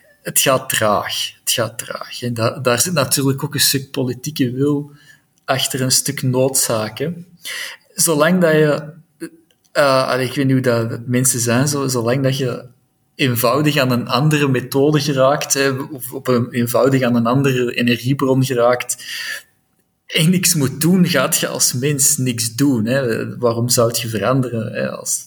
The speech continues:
het is, het is toch allemaal oké. <laughs> Het is natuurlijk totdat je dan in ene keer tegen de muur staat. En, en tegen de muur staan in, in economisch gezien bij onze energie is niet moeilijk, hè. Ehm, eh,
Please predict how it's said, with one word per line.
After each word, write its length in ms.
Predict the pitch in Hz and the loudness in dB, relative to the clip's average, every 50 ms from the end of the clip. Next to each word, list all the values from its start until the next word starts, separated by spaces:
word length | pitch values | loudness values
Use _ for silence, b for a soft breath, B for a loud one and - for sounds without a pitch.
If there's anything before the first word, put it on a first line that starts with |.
| _ _ _ | _ _ _
het 180 | - - 110 | -6 -4 0
is, 140 | - - - | 0 0 0
het 120 | - - - | 0 -2 0
is 160 | 117 - - | 0 0 0
toch 160 | - 120 123 | -2 -2 0
allemaal 240 | 127 123 120 110 107 | 0 0 2 0 0
oké. 340 | 107 104 110 - 123 123 123 | -2 -4 -4 -4 -4 -4 -2
<laughs> 200 | - 156 - - - B B B B B B B | -2 -4 -4 -4 -4 B B B B B B B
Het 480 | B - - - - - - - - - | B -6 -6 -4 -6 -6 -6 -4 0 2
is 160 | 151 151 - | 2 2 2
natuurlijk 580 | 156 131 127 - 165 170 175 165 165 175 - - - | 0 0 0 2 2 2 2 2 0 -2 -8 -8 -4
totdat 360 | - 185 175 175 175 160 147 135 | -2 0 0 2 0 0 0 2
je 100 | 143 131 | 0 2
dan 400 | 139 139 143 151 147 139 147 - - - | 4 2 4 2 0 -2 -4 -10 -12 -6
in 140 | - 151 123 | -2 -2 2
ene 260 | 127 139 147 147 135 | 2 2 2 0 -2
keer 440 | 139 - 131 143 151 151 147 B B B B B B B | -4 -4 -4 -2 -2 -2 -4 B B B B B B B
tegen 260 | - 175 170 143 131 127 | -2 0 0 0 0 -2
de 120 | 127 117 | -4 -4
muur 260 | 120 131 160 160 151 | 0 0 2 2 2
staat. 560 | 151 - - - - - - - - - - B B B B B B B B | 2 0 -2 0 -2 -4 -4 -4 -6 -10 -14 B B B B B B B B
En, 240 | - 151 147 151 - | -2 0 0 0 -2
en 360 | 165 147 143 135 135 - - - | 0 0 0 0 -4 -6 -6 -2
tegen 240 | - 156 151 131 127 | 0 0 2 2 2
de 80 | 131 | 2
muur 240 | 131 135 160 208 208 | 2 4 4 4 2
staan 400 | 196 - - 185 175 170 147 135 | 2 0 0 0 0 0 0 -2
in, 160 | 139 147 143 - | -2 -4 -4 -6
in 240 | - 139 127 123 127 - | -4 -4 -4 -4 -6 -4
economisch 640 | - 131 135 135 123 123 139 170 185 190 180 - | -6 -4 -2 -2 0 2 2 2 2 2 2 0
gezien 580 | - 139 127 - 165 185 196 175 147 113 98 101 | 0 -2 -2 0 2 2 2 2 2 0 -2 -2
bij 120 | 135 135 | 0 0
onze 200 | 135 131 131 - | 0 2 2 2
energie 320 | 135 123 120 120 - 165 160 | 0 0 0 -2 -2 -4 -2
is 160 | - - - | 0 0 0
niet 240 | 156 165 160 135 120 | 0 0 0 2 2
moeilijk, 380 | 135 156 156 123 110 104 - | 4 4 4 4 2 0 -2
hè. 140 | - - 175 190 - B B B B B B B B B B - | -4 -4 -4 -4 -6 B B B B B B B B B B -2
Ehm, 420 | 139 131 127 127 123 123 127 123 - - - - _ _ _ | 0 2 2 4 2 2 0 -2 -4 -8 -16 -20 _ _ _
eh, 180 | - 160 160 | -2 -2 -2